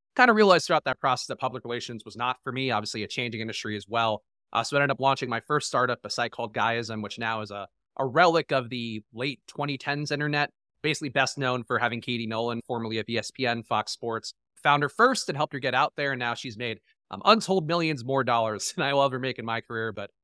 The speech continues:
you know, definitely nice to have that success as part of that. We also were acquired by, uh, the company that's now Uproxx, and unfortunately that did not have the best financial gains for me. So, of course, we're back on the entrepreneurial grind within the space. I was at Barstool. That's probably my biggest success in terms of the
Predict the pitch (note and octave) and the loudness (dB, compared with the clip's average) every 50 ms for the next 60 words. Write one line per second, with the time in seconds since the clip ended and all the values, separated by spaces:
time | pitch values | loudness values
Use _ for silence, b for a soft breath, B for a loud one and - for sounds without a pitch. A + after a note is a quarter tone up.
0 | _ - D#3 D3 C3+ F3 E3 - F3+ D#3 C#3+ C#3 B2+ - C3 C3 B2+ A#2 A2 B2+ | _ 0 0 4 4 4 4 4 2 -2 -2 -2 -4 -4 -2 -2 -2 0 0 0
1 | A#2 A#2 - - A#2 - - B2 A#2 - B2 - - B2 A#2+ A#2+ A2+ A#2 A2+ A2 | -2 -2 -2 -8 -8 -6 -4 -4 -4 -4 -6 -8 -4 -4 -2 -2 -2 -2 -2 -2
2 | A#2+ A#2+ A#2+ - - A#2 A2 G#2+ - - A#2+ A2+ A#2 A2+ A2+ A2 G#2 G#2+ G2+ F#2+ | -2 -4 -4 -6 -6 -8 -8 -8 -4 0 2 2 4 2 2 0 -2 -2 -4 -2
3 | G2 F#2 _ _ _ _ _ - - A2 - D#3 C#3+ C3+ C3 B2+ - - A#2 A2+ | -4 -6 _ _ _ _ _ -6 -6 -4 0 0 0 0 -2 -6 -4 -2 -2 0
4 | A2+ D3 D#3+ - D#3+ D#3 D3+ C#3+ A2+ - - - - A2+ A2 G#2 G2+ - B2+ A#2 | 2 2 2 4 6 6 6 6 4 2 -2 -8 -6 -6 -6 -6 -6 -6 -6 -6
5 | - - A#2+ A2+ A2 A2 G#2 - G#2+ G#2+ A#2 A2+ G#2+ _ - A#2 G#2+ - A2 G#2+ | -6 -8 -10 -8 -8 -8 -8 -8 -8 -6 -6 -6 -6 _ -8 -8 -8 -8 -12 -10
6 | A#2+ G#2+ F#2+ - - A#2 A2 B2+ C#3 B2+ - C3+ A2+ - A#2 A2 G#2+ G#2+ - A2+ | -8 -8 -6 -6 -6 -6 -4 -4 -4 -4 -4 -4 -4 -2 -2 -2 -4 -4 -6 -8
7 | G2+ A2 A2+ A#2 - - A2+ G2+ G2+ - _ _ _ _ _ - E3+ D#3 - D3 | -6 -6 -6 -4 -4 -6 -6 -6 -8 -8 _ _ _ _ _ -2 -2 -2 -2 0
8 | C3 E3 E3+ E3 - D#3+ D3+ D3 C#3 C3+ - - A#2+ B2+ C3 B2+ B2 G#2+ A2+ A#2 | 4 6 6 6 6 2 -2 -2 -2 -4 -4 -4 -4 -2 0 0 -2 -2 -2 -4
9 | A#2 A#2 A2+ A2 C3+ D3 C3+ A3 A3+ G3+ E3+ - - C3+ A#2+ A2 - - - _ | -4 -4 -4 -6 -4 0 0 2 2 2 0 -2 0 -2 -2 -2 -4 -8 -12 _
10 | _ _ _ _ - B2+ C3 C3 D#3+ D#3 - D3+ D3+ D3+ D3 - - D3 C#3+ C#3 | _ _ _ _ -4 -2 0 2 0 0 2 4 2 2 2 0 -2 -4 -4 -4
11 | C3 - A#2+ - - C#3 C3+ B2+ B2 B2+ A#2+ G#2+ B2 A#2 A#2+ - - - A#2 - | -4 -6 -8 -6 0 0 0 0 0 -4 -4 -4 -4 -4 -4 -4 -4 -6 -6 -6
12 | - C3 A#2+ A#2+ - - A#2+ - - A#2 A#2 - A#2 G#2 G#2+ A2 G#2 G2+ | -2 -2 -2 -2 -2 -6 -8 -6 -6 -6 -6 -6 -8 -8 -8 -8 -8 -8